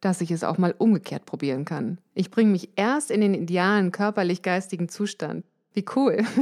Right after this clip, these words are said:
<laughs> Dann kann ich meine Kreativität direkt einladen und ihr den besten Platz zur Entfaltung geben. Aber bevor ich hier weiter jubel, möchte ich euch einmal kurz die Geschichte erzählen, die mich darauf gebracht hat. Ich stand nach einem langen und anstrengenden Arbeitstag in der Halle bei meinem Pferd.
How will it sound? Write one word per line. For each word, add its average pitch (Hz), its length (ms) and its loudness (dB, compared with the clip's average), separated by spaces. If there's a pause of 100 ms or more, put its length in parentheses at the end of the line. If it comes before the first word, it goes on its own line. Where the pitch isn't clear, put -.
(260)
<laughs> - 440 -16
Dann 294 260 2
kann 240 180 4
ich 208 120 0
meine 190 220 4
Kreativität 185 800 0
direkt 190 380 -2
einladen 254 560 2
und 180 120 0
ihr 180 80 0
den 180 140 0
besten 226 360 -2
Platz 175 360 -2
zur 165 120 0
Entfaltung 156 500 -2
geben. 147 360 -6 (520)
Aber 175 200 0
bevor 214 460 0
ich 180 140 -2
hier 165 160 -2
weiter 190 260 -2
jubel, 170 340 -2
möchte 185 280 -2
ich 170 100 -4
euch 165 160 -6
einmal 170 240 -4
kurz - 280 -6
die 156 100 -6
Geschichte 160 360 -6
erzählen, 165 460 -2 (380)
die 180 60 -2
mich 170 140 0
darauf 151 300 -8
gebracht 151 400 -10
hat. 190 200 -20 (880)
Ich 196 120 -4
stand 220 300 2
nach 185 120 0
einem 175 220 0
langen 196 480 4
und 170 200 0
anstrengenden 175 540 0
Arbeitstag 180 580 0
in 170 80 -2
der 165 120 -2
Halle 170 180 0
bei 160 120 -2
meinem 156 240 -2
Pferd. - 420 -12